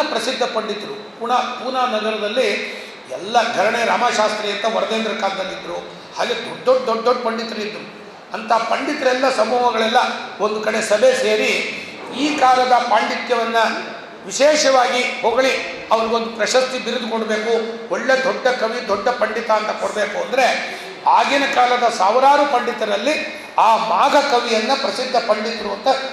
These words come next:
ತೀರ್ಮಾನ ಮಾಡಿ, ಅವನಿಗೆ ಒಂದು ಪ್ರಶಸ್ತಿಯನ್ನ ಕೊಟ್ರಂತೆ. ಆಗ ಸಂಚಾರತ್ವೇನ ವಾದಿರಾಜ ಗುರು ಸಾರ್ವಭೌಮರು ಬದಲಿಗೆ ಹೋಗ್ಬೇಕಾದ್ರೆ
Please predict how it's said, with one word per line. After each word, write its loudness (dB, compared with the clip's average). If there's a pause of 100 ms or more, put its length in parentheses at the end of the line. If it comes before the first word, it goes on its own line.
(200)
ತೀರ್ಮಾನ 2
ಮಾಡಿ, 2
ಅವನಿಗೆ 4
ಒಂದು 0
ಪ್ರಶಸ್ತಿಯನ್ನ -4
ಕೊಟ್ರಂತೆ. 0 (1120)
ಆಗ 4 (760)
ಸಂಚಾರತ್ವೇನ 2
ವಾದಿರಾಜ 4
ಗುರು -4
ಸಾರ್ವಭೌಮರು 0
ಬದಲಿಗೆ -2
ಹೋಗ್ಬೇಕಾದ್ರೆ -2